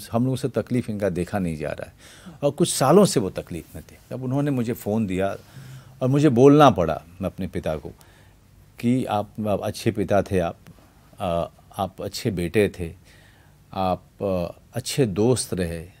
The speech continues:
अच्छे पति रहे, आपने सब कुछ किया हम लोगों के लिए। आप अब ये शरीर छोड़ दो, अब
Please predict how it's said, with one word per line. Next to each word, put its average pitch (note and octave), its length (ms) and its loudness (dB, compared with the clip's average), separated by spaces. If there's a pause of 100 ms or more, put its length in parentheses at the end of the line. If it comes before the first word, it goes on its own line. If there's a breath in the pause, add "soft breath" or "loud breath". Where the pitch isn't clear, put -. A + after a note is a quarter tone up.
(380 soft breath)
अच्छे - 360 -8
पति A#2+ 380 2
रहे, E2 400 -4 (760 soft breath)
आपने G2+ 420 -4
सब - 320 0
कुछ - 220 0
किया F#2 280 -2
हम E2+ 180 -6
लोगों E2 240 -6
के D#2+ 180 -8
लिए। D2+ 280 -12 (800 soft breath)
आप G2+ 220 -6 (680)
अब C#3 140 0
ये E3 140 4
शरीर A2+ 340 0
छोड़ F#2 280 -4
दो, D#2+ 160 -6
अब F2 220 -10